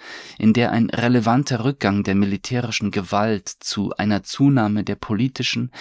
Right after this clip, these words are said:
wirtschaftlichen und technologischen Gewalt geführt hat.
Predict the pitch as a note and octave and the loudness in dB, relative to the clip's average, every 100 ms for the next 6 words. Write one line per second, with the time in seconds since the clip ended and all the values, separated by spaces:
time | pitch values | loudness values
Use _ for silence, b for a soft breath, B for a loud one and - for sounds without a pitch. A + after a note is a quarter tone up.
0 | B B F#2+ B2 - B2 B2 - A#2+ - | B B 0 0 2 -2 -4 -6 -8 -6
1 | A#2 - G2+ - A#2+ A2+ A2+ G#2+ A#2 A2+ | -6 -4 -6 -4 -6 -2 0 2 0 0
2 | G#2 F#2+ F#2 F2 E2+ E2+ - F#2+ - G2 | -2 -4 -4 -4 -4 -8 -10 -10 -6 -6
3 | - - - | -6 -12 -14